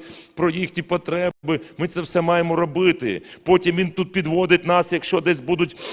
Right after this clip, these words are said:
скажімо, можливо, щоб і ми мир мали з усіма людьми. І каже: не мстіть за себе. В Бога помста.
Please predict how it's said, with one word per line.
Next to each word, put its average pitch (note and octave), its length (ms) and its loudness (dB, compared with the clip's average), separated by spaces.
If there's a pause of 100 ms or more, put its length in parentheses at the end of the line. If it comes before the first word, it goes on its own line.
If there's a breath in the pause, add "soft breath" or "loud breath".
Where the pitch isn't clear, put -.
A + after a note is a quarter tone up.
(220 loud breath)
скажімо, D#3+ 420 0
можливо, E3+ 600 4 (120)
щоб F#3 240 0
і F3+ 120 -2
ми F3 120 4
мир E3 520 2 (200 loud breath)
мали E3 300 4
з C#3+ 80 -2
усіма E3 340 2
людьми. C#3+ 480 0 (560 soft breath)
І - 60 -16
каже: C#3 260 -2
не D#3+ 120 -6
мстіть D3 380 -10
за F2 120 -12
себе. C#2+ 320 -14 (2000)
В F#2 60 -20
Бога G2+ 400 -6
помста. - 500 -10